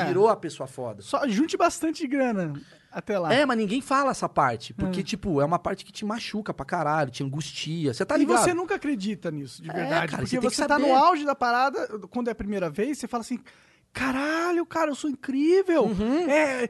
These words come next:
Speaker 1: olha isso, nossa, eu vou ser isso, eu vou ser aquilo, olha o futuro que eu vou ter, e o caralho."
Speaker 2: E aí, da
Speaker 1: e aí
Speaker 2: primeira porradinha, tu
Speaker 1: É.
Speaker 2: fala, "Ei,
Speaker 1: E, e, caralho,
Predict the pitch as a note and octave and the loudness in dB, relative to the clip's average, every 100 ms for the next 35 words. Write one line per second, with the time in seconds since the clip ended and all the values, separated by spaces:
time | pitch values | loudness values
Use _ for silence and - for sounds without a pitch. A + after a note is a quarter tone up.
0 | - - C4 F4+ F4 E4 F4+ E4 D4+ D#4+ | -6 -12 -4 -2 2 2 0 -4 -8 -8
1 | D4 B3+ C4+ - D4 B3+ D#4 - A#3+ B3 | -8 -8 -10 -10 -10 -10 -10 -10 -12 -10
2 | D4 C4 _ B3+ D#4 C#4+ C#4+ D4 C4 - | -8 -10 _ -4 -4 -2 0 0 -2 -4
3 | - A#3+ - E4 D4 C4 A#3+ A3+ - D4+ | -14 -12 -2 -2 -2 -6 -8 -8 -6 -4
4 | D#4+ D4+ C4 C4 A#3+ C#4 D4+ D4 E3 F3+ | -2 -4 -2 0 6 8 8 8 6 6
5 | F#3+ G#3 G#3 G3+ F3+ D3+ E3+ G3 A#3 A3+ | 6 6 6 4 4 2 -4 -4 -4 -4
6 | F3 D#3 G3+ G3 A3 E3 D#3+ C#4 E4+ A#3+ | -4 0 2 2 2 2 4 4 4 -4
7 | A#3+ G#3+ G3+ G3 | -2 0 0 -4